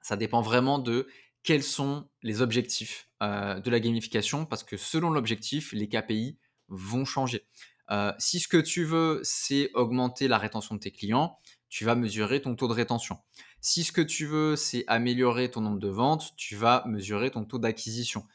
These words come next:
ou tes taux de conversion. Euh, et en fait, ça dépend vraiment de l'objectif, euh, de, de, de,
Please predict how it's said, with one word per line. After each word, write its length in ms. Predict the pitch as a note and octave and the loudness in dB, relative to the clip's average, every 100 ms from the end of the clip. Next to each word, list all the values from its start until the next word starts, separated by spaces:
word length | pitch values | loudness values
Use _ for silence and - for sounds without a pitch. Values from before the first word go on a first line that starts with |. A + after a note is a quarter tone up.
| _ _ | _ _
ou 160 | - G#2+ | -8 -6
tes 140 | A2 | -4
taux 100 | A2 | -4
de 80 | A#2 | -4
conversion. 540 | - B2+ C3 B2+ G#2+ - _ - - - | -2 2 2 0 -6 -8 _ -20 -12 -2
Euh, 220 | G2+ G2+ - | -2 -2 -2
et 80 | A2+ | -2
en 40 | |
fait, 240 | C#3 D#3 - | 0 -2 -4
ça 140 | - | 0
dépend 300 | A#2+ B2 D3 | 2 2 2
vraiment 600 | C3+ A2+ C3+ B2+ C3+ C3+ - | -2 -2 0 2 2 -2 -10
de 120 | A2 | -2
l'objectif, 720 | A#2 A2+ G#2+ G2+ - C#3 - _ _ _ _ _ _ _ _ _ A2 | 0 2 0 -4 -6 -8 -12 _ _ _ _ _ _ _ _ _ -4
euh, 240 | G#2 G2 | -2 -2
de, 240 | G2 G#2+ | -4 -8
de, 220 | G2 G2+ F#2 | -8 -8 -8
de, 200 | G#2+ | -10